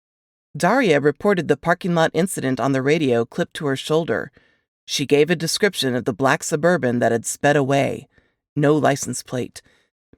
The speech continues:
Maybe the store's security camera captured the incident. She holstered her weapon as Jake handed over his driver's license,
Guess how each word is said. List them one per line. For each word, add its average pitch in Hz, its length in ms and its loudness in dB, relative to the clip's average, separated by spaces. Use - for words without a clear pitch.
Maybe 294 240 4
the 277 120 0
store's 233 360 2
security 226 460 -2
camera 131 400 -2
captured 170 440 -4
the 147 80 -4
incident. - 600 -6
She - 200 -4
holstered 160 480 2
her 208 120 2
weapon 185 560 0
as 151 160 0
Jake 180 260 0
handed 185 360 0
over 139 220 2
his 135 180 -4
driver's 175 400 0
license, - 540 -6